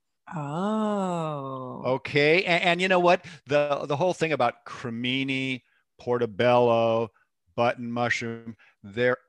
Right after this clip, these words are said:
Speaker 2: all the same species. <laughs> The portobello is just a mature agaricus
Speaker 1: I
Speaker 2: mushroom.
Speaker 1: see.
Speaker 2: The,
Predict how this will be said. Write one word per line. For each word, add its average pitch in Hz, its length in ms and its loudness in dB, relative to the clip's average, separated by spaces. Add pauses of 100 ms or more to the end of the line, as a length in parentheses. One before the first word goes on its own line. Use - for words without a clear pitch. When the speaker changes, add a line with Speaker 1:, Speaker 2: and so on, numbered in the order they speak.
(100)
Speaker 2:
all 151 340 2
the 117 140 -10
same 120 480 -6
species. - 1040 -12 (160)
<laughs> 107 140 -6
The 151 220 2
portobello 180 720 2
is 139 160 -4
just - 320 -10
a 147 160 -2
mature 151 960 -4 (400)
agaricus 110 840 0
Speaker 1:
I 101 40 -12
Speaker 2:
mushroom. 87 480 -4
Speaker 1:
see. 120 460 -12
Speaker 2:
The, 123 340 2